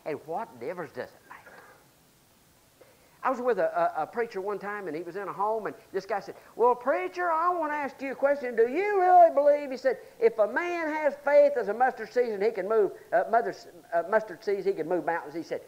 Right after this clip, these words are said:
"What difference does it make? You don't even have enough faith to get saved,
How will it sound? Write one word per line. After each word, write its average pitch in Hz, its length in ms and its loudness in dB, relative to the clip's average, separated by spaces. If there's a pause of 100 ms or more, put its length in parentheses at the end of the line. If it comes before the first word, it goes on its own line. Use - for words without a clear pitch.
(680)
"What 339 260 6
difference 359 360 6
does 247 220 4
it 220 100 -8
make? 220 240 4
You 359 200 6
don't 302 180 8
even 269 160 4
have 285 140 2
enough 277 240 0
faith 311 240 6
to 226 60 -8
get 330 200 -2
saved, 330 520 6